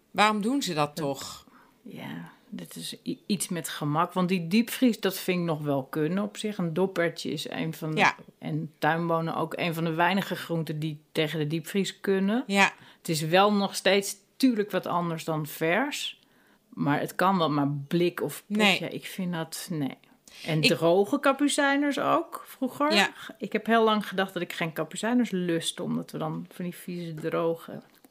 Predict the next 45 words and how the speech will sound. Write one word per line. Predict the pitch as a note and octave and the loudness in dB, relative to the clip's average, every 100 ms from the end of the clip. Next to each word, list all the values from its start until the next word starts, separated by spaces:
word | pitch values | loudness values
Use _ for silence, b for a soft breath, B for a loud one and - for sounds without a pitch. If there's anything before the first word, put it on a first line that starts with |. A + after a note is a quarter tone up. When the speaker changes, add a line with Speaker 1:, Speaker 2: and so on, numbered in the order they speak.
| _ - | _ -4
Speaker 1:
Ja. | G3 - B B B - | -2 -2 B B B -10
Groentes | - C#4 D#4+ B3+ - | -2 2 2 0 0
in | G#3 - | 0 2
potten | C#4+ D4+ A3 - | 2 2 2 2
en, | G3 G3 - | 2 -2 -2
en | G3+ G3 | 0 0
blikken, | F3+ A3 D4+ E3+ D3+ F#3 - | 2 2 2 0 -2 -4 -10
die | F3+ G3+ A3 | -8 -4 -2
zijn | - A#3 | 0 2
dus | G#3+ F#3 | 0 0
zo | D3 | 0
Speaker 2:
Mhm. | D3+ | 2
Speaker 1:
zacht | G3 C4+ - | 4 2 0
gekookt, | G3 - C#3+ C#3+ E3+ | -12 0 2 2 0
wa-, | G3+ - | -6 -4
zoals | - A3+ G#3+ | -2 0 0
ze | G#3+ | -4
vroeger, | - D4 E4+ - E3 D#3 D#3+ b b b | -4 -2 0 0 -2 -2 -10 b b b
hè, | - A3 | -2 -2
vroeger | - - - F3 | 0 -4 -4 -2
werden | D#3 D#3 D3 | 2 2 6
Speaker 2:
Ja. | A3 | 4
Speaker 1:
groentes | - A#3+ G#3 G3+ F#3+ | 6 4 4 4 -2
natuurlijk | F#3+ G3 G3 | -2 0 4
heel | G#3 | 4
lang | F#3 F3 D#3+ | 6 4 2
gekookt. | - - B3+ E3 C3 - - B B B | -6 0 4 4 2 -6 -16 B B B
En | G#3 | 2
daar | A3 | 4
Speaker 2:
Ja. | F#3+ | 6
Speaker 1:
zijn | A3 G#3+ | 4 6
we | |
al | F3+ | 4
jaren | G3 A3 B3 G#3+ F3 | 4 4 4 2 -4
vanaf, | D3+ E3 C4 | -2 0 0
dus | - F3 | -2 -2
we | F3+ | 2
eten | F#3+ F#3+ F#3+ | 4 2 -4
groenten | - G#3 F#3+ F3 | -4 -2 -2 -2
v-, | - | -10
heel, | E3+ E3+ G3+ | -6 -4 -4
heel | - F#3 | -4 -4
erg | D#3+ - | -4 -2
al | F#3 D3 | -2 0
dente. | E3+ E3+ G3+ A#3+ | 0 0 -2 -4